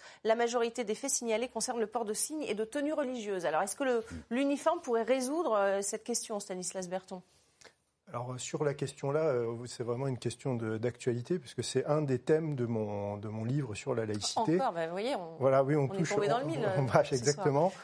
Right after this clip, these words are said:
Speaker 1: soir. <laughs>
Speaker 2: Euh, moi, je suis, euh, j'explique que je pense que la laïcité n'est pas une bonne chose et que c'est une, euh, en fait, c'est une imposture. Et j'explique pourquoi. Et je pense que, en fait, essayer de contenir le religieux dans l'espace public, c'est,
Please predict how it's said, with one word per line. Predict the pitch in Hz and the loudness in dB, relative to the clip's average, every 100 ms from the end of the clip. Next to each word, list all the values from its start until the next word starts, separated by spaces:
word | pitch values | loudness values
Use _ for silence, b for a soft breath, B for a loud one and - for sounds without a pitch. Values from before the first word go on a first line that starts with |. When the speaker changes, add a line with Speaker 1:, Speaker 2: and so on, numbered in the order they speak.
| - | -14
Speaker 1:
soir. | - 277 | -4 0
<laughs> | |
Speaker 2:
Euh, | 131 120 120 117 | 4 4 4 4
moi, | 120 156 | 4 4
je | 151 | 4
suis, | 147 - 160 165 | 0 0 0 4
euh, | 139 113 | 4 4
j'explique | 107 120 - - 175 - | 2 0 -2 -2 -2 0
que | 143 | 0
je | 120 | 2
pense | 110 143 | 0 0
que | - | 0
la | 120 | 0
laïcité | 107 110 120 - - 143 | 0 0 -2 -6 -4 -2
n'est | 117 | 0
pas | - | 2
une | 123 120 | 2 0
bonne | 110 117 | 0 -2
chose | - 135 131 92 b b b _ | 0 -2 -2 -8 b b b _
et | 131 | -6
que | - | -2
c'est | 131 123 - | -2 -4 -6
une, | 135 123 | -2 0
euh, | 110 101 98 | 0 0 -2
en | |
fait, | 110 131 | -2 -4
c'est | 117 - | -4 -4
une | 113 | -2
imposture. | 107 98 - 147 139 95 B B - | -2 -6 -4 -2 0 -2 B B -10
Et | |
j'explique | 101 110 - 123 | -4 -4 -4 -4
pourquoi. | - 113 - 143 170 | -4 -2 2 4 4
Et | 123 | 0
je | 101 | -4
pense | 104 143 143 | -2 -2 -2
que, | - 113 | -2 -2
en | 101 | -2
fait, | - 135 113 | -2 -2 -2
essayer | 110 - 120 135 | -2 -2 0 0
de | 117 107 | 0 -2
contenir | - 160 147 160 151 | 0 0 2 2 4
le | 123 | 4
religieux | 117 127 131 131 139 | 2 0 0 0 0
dans | 113 | 0
l'espace | 107 - 113 | -4 -4 -4
public, | - 110 139 160 | -4 -4 -2 -2
c'est, | - 113 104 104 | -4 -4 -2 -4